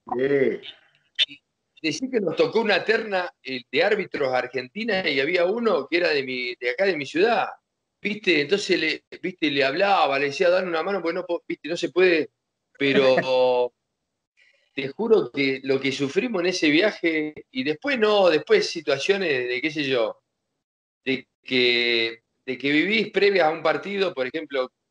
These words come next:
Speaker 2: antes de jugar la final, me tocó en la habitación con Bonet y me quedan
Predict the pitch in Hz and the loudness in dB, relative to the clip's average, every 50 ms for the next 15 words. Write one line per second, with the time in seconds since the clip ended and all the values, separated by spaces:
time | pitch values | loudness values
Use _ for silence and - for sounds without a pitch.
0 | _ _ _ - 143 151 147 139 143 135 123 - - - 143 147 147 139 131 - | _ _ _ -6 -6 -6 -4 -4 -4 -4 -4 -6 -4 -2 0 2 2 0 -2 -4
1 | 131 131 156 180 185 180 170 156 143 135 135 123 120 131 147 143 135 131 131 - | -6 -4 -2 -2 0 0 -2 -2 -4 -6 -6 -6 -6 -4 -4 -2 -4 -4 -4 -4
2 | 123 123 - 151 147 143 131 - 123 - - 123 135 170 - - - 117 113 113 | -6 -6 -4 -4 -4 -4 -6 -8 -10 -6 -6 -4 -2 -4 -4 -6 -8 -10 -10 -10
3 | 110 - _ _ _ _ _ _ _ _ _ _ _ _ _ _ _ _ _ _ | -12 -14 _ _ _ _ _ _ _ _ _ _ _ _ _ _ _ _ _ _
4 | _ _ - 110 110 - 143 151 143 127 117 | _ _ -10 -10 -6 -2 0 0 0 0 -2